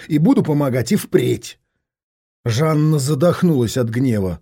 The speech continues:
с удивлением разглядывая его лицо. «Убиться веником! Ты что, и в самом деле не понимаешь?» Нестор выдержал её взгляд. «Ваш призрак —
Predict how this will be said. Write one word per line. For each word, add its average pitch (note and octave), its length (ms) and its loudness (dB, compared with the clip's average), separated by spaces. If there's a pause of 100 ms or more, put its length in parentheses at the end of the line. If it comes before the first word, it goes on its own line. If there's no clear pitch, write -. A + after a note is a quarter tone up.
(140)
с - 80 -20
удивлением C#3 680 0
разглядывая B2 760 0
его B2 320 0
лицо. A2+ 560 -4 (1120)
«Убиться E3+ 680 0
веником! C3 600 -2 (220)
Ты A3+ 100 4
что, - 220 2
и F#3+ 80 6
в - 80 -2
самом G3 400 4
деле G3+ 260 2
не E3+ 100 6
понимаешь?» F3+ 720 0 (800)
Нестор C#3 420 0
выдержал A#2+ 560 2
её G#2 300 0
взгляд. F#2 600 -6 (540)
«Ваш C3+ 400 -2 (100)
призрак — D3 720 0